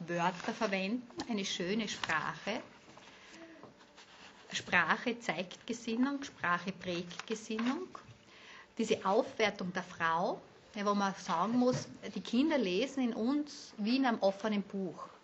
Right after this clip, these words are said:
Wie leben wir unser Frausein? Ja? Das, darüber braucht man nicht reden, das spüren die Kinder. Ja? Und für sie ist zu Frau sein gehört dazu die Fruchtbarkeit. Ja? Gut, um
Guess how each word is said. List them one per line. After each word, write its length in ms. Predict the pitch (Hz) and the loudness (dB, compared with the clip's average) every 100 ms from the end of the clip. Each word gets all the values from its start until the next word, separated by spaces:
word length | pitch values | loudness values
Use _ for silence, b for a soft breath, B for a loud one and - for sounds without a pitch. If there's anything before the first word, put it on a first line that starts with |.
| - - | -20 -16
Wie 300 | 208 196 226 | -8 -4 0
leben 340 | 233 185 277 | 0 2 2
wir 180 | 240 370 | 2 2
unser 220 | 302 - | 2 2
Frausein? 600 | - 151 147 - - 151 160 | 2 -2 -2 -6 -10 -12 -10
Ja? 220 | 92 127 - - - - | -6 -6 -8 -20 -20 -16
Das, 220 | 180 - | -14 -10
darüber 360 | - 185 190 240 | -4 -2 0 0
braucht 260 | 226 185 233 | 2 0 2
man 80 | |
nicht 180 | 226 214 | 0 0
reden, 300 | 160 202 277 | -2 0 0
das 120 | 180 | -2
spüren 380 | - - 277 311 | -4 2 4 4
die 100 | - | 0
Kinder. 440 | - 151 156 143 120 | -6 -8 -8 -8 -6
Ja? 260 | 160 226 330 B B B B - | -4 -4 -6 B B B B -2
Und 140 | 220 | 0
für 120 | 240 | 2
sie 340 | 208 - 269 320 | 0 4 4 4
ist 260 | 262 - - - - - | 0 -6 -16 -20 -20 -6
zu 140 | - | -6
Frau 420 | - 185 170 208 | -2 2 4 4
sein 180 | 262 269 | 4 0
gehört 200 | 247 214 | 2 0
dazu 280 | 202 - 240 | 0 -4 -2
die 100 | 262 | -2
Fruchtbarkeit. 680 | 285 415 - - - 170 139 - - | 0 0 0 -6 -6 -4 -8 -12 -6
Ja? 260 | 180 220 - - B B B B B B B B - - - - - | 0 0 0 -8 B B B B B B B B -14 -12 -12 -12 0
Gut, 240 | 262 226 | 4 4
um 160 | 220 220 | 4 2